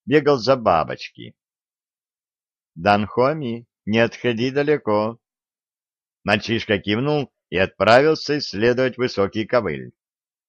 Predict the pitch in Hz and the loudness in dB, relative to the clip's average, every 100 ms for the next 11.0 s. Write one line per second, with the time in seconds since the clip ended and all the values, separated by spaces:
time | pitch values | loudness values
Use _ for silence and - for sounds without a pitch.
0 | _ _ _ _ _ _ _ 120 117 110 | _ _ _ _ _ _ _ 0 4 4
1 | 104 101 110 135 135 107 101 95 95 90 | 2 0 2 2 2 0 0 0 0 -2
2 | 98 95 104 113 113 117 95 90 _ _ | -4 -2 0 0 0 0 2 0 _ _
3 | _ 87 110 101 - 95 90 98 127 117 | _ 0 0 0 -4 -8 -6 -2 -2 -2
4 | 104 101 98 92 - 95 95 82 92 92 | 0 2 2 0 -6 -6 -6 -2 2 2
5 | 87 87 78 _ _ _ _ _ _ 87 | 0 -6 -8 _ _ _ _ _ _ -10
6 | - 113 143 175 135 110 92 - 117 - | -2 2 6 6 4 -4 -4 -2 -4 -2
7 | 135 147 160 131 101 - - _ _ _ | -2 2 2 2 -4 -6 -18 _ _ _
8 | _ _ _ _ _ _ _ _ _ _ | _ _ _ _ _ _ _ _ _ _
9 | _ - 123 143 165 147 131 - 151 147 | _ 4 6 8 6 4 -4 -6 -6 -6
10 | - 123 135 123 90 71 67 62 55 58 | -6 -4 2 4 2 0 -6 -10 -12 -16